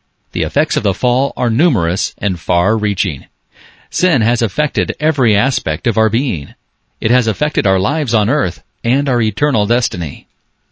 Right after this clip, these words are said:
One of the immediate effects of the fall is that mankind was separated from God. In the Garden of Eden,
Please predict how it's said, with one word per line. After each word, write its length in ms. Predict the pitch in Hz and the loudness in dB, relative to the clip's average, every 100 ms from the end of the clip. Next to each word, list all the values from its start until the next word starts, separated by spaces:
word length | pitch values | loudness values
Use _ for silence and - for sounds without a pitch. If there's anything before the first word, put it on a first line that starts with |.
| _ _ _ | _ _ _
One 160 | 151 | 0
of 140 | 208 123 | 0 -2
the 140 | 113 | 0
immediate 500 | 95 104 160 101 82 | 2 0 2 0 0
effects 420 | 107 - 123 - | -2 -2 -4 -2
of 120 | 104 82 | -4 -2
the 120 | 85 | -4
fall 480 | - 113 80 65 - | -2 -2 -2 -6 -6
is 140 | 131 110 | -4 0
that 200 | 120 - | 0 0
mankind 640 | 107 143 143 104 87 101 | 0 0 0 -2 -2 -2
was 140 | 110 | -2
separated 580 | - 160 165 135 95 101 | -2 -4 -2 0 2 0
from 180 | 123 113 | 0 0
God. 440 | 117 131 85 65 - _ _ _ _ | 2 0 -2 -6 -16 _ _ _ _
In 140 | 127 131 | -2 0
the 60 | |
Garden 380 | 110 147 180 127 | 0 0 2 0
of 100 | 104 | 2
Eden, 360 | 123 107 62 | 0 0 -6